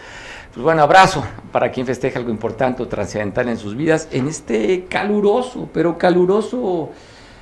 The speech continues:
este, martes, ¿eh? Siento más fuerte el calor que ayer, ¿no?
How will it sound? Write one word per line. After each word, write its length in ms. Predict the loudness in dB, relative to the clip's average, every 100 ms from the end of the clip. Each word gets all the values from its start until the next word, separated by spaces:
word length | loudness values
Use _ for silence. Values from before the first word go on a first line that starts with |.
| -14
este, 460 | -2 -2 -2 2 6
martes, 480 | 8 6 6 6 6
¿eh? 180 | 4 2
Siento 460 | -4 -6 -2 -2
más 300 | -2 -2 -4
fuerte 280 | -4 -2 -2
el 60 | 0
calor 260 | 2 2
que 100 | 2
ayer, 280 | 2 2 2
¿no? 220 | 0 -2